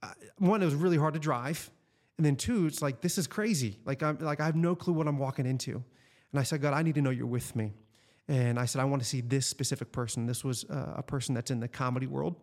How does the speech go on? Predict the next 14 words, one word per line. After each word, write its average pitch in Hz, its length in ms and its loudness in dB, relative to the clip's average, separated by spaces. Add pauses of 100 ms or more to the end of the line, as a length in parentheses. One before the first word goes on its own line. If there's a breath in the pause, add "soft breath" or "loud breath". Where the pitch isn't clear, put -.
(680 soft breath)
And 120 360 2
this 120 140 -2
is 135 80 0
something 131 240 0
I 120 80 0
felt 120 240 -4
called 123 360 0
and 123 120 0
created 131 300 -4
to 117 60 -2
start - 200 -4 (200)
offering 127 280 -4
myself 120 360 -4
as. 143 280 -4